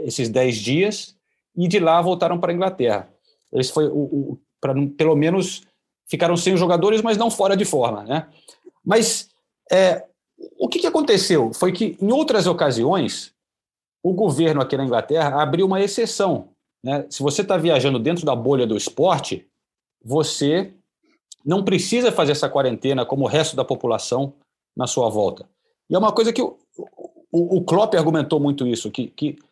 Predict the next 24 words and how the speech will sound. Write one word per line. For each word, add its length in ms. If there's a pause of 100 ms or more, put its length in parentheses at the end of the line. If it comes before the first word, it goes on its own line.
(320)
faz 180
sentido, 440
porque 160
o, 60
o 220
mundo 220
do 80
futebol 320
realmente 440
vive 420
uma 160
bolha 260
diferente, 500
né? 60
Os 80
caras 180
são 140
testados 540
três 220
vezes 180
por 60
semana, 580 (300)
os 120
caras 460